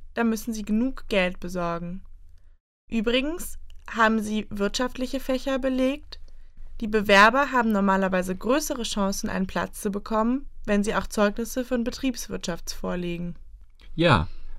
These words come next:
Speaker 2: ich habe Betriebswirtschaft als Nebenfach studiert und einige Fächer habe ich schon absolviert.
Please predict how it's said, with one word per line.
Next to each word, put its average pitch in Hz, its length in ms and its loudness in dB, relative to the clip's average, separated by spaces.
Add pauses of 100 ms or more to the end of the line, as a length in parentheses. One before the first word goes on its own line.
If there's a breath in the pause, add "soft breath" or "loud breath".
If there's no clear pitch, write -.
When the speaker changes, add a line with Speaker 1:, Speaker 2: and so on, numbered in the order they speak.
(140 soft breath)
Speaker 2:
ich - 100 -8
habe 95 220 6
Betriebswirtschaft 127 800 0
als - 180 -4
Nebenfach 98 460 4
studiert 101 560 0 (160)
und 95 160 0
einige 143 400 4
Fächer 143 380 2
habe 123 160 4
ich 127 60 0
schon 143 120 -2
absolviert. 104 600 0